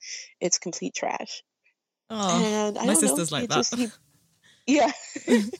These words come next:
Speaker 1: And he had, he was feeling sick too. He had had a cold. And so, you know, he just wasn't, he didn't have any reserves. And he wasn't
Speaker 2: Oh.
Speaker 1: feeling too great about himself. And he came in my room and said, "Mom, I,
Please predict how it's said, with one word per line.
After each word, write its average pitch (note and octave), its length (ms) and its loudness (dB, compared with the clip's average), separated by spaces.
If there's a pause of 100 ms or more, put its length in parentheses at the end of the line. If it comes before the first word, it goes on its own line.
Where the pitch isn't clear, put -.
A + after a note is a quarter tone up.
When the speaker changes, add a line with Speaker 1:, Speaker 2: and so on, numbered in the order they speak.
(500)
Speaker 1:
And D4 120 -6
he D4 260 -10
had, C#4+ 80 -10 (100)
he C4+ 180 -6
was C4+ 160 -4
feeling D#4 320 -4
sick - 380 -2
too. B3+ 160 -2
He C#4+ 100 0
had G#3 100 0
had A3+ 160 -2
a G#3 60 -4
cold. G3 460 -6
And G#3+ 120 -6
so, C4 120 -4
you C4+ 100 -2
know, C4+ 140 2
he C#4 120 2
just D#4 200 -2
wasn't, F#4 340 -2
he D#4+ 120 2
didn't G#4+ 280 0
have E4+ 160 0
any C4+ 180 -4
reserves. F#3 720 -4 (460)
And G#3+ 680 -2
he - 160 -12
wasn't D4 300 -4
Speaker 2:
Oh. - 20 -10
Speaker 1:
feeling C4+ 260 -4
too A#3+ 160 -4
great G3+ 220 0
about G#3+ 160 -2
himself. - 420 -8
And G#3+ 120 -8
he - 40 -14
came G#3+ 180 -4
in A3 100 -4
my G#3 200 -4
room F#3+ 260 -6
and - 120 -6
said, - 180 -6
"Mom, G3+ 320 -2
I, - 120 -4